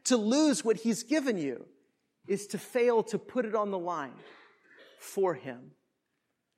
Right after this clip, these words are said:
That's the commitment that we're making when we're baptized, isn't it? We're saying, "I, I'm dead to me.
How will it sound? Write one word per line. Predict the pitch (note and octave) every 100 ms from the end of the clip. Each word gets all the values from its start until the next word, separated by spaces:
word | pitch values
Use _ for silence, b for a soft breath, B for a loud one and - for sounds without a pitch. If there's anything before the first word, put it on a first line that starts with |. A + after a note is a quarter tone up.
| _ - F3+
That's | B3+ B3+
the | B3+
commitment | - A3+ B3 A#3+ A#3
that | B3
we're | G#3+ G#3
making | A3+ A3+ A#3+
when | G#3+
we're | G#3+
baptized, | G#3+ B3+ A#3+ D#3+ C3 B2
isn't | D#3+ A#3
it? | E4 E4 _ _ _ _ _ _ _
We're | G#3 A#3
saying, | - C#4+ C#4 C4 -
"I, | C4 C#4 - -
I'm | D4 F4+ B3+
dead | D#3 C4+ C4+ -
to | A3+
me. | F#3 G3 F3+ A#2+ B2